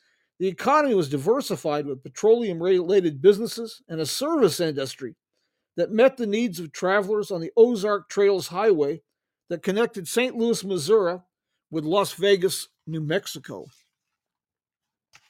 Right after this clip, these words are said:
<coughs>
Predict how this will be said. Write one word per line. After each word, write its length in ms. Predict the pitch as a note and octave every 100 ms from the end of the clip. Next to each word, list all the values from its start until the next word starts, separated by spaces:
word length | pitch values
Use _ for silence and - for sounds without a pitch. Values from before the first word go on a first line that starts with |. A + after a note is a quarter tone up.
| _ _ _ _ - - _ _ _ _ _ _ _ _ _ _ _ _ _ _ _ - _ _ _ _ _ _ _
<coughs> 60 | _